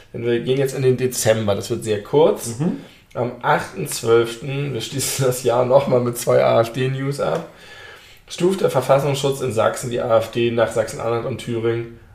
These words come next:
Speaker 1: auch als gesichert rex-, rechtsextremistisch ein.
Speaker 2: Mhm.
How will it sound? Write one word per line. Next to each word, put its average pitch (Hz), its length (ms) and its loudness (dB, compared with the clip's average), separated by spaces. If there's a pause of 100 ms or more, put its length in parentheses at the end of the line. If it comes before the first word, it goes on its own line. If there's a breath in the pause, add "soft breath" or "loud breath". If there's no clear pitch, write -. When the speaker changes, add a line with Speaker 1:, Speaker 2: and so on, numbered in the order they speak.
Speaker 1:
auch 113 300 4
als 107 260 -2
gesichert 110 440 -4
rex-, - 340 -6
rechtsextremistisch 98 840 -8
ein. 110 340 -2 (140)
Speaker 2:
Mhm. 131 420 0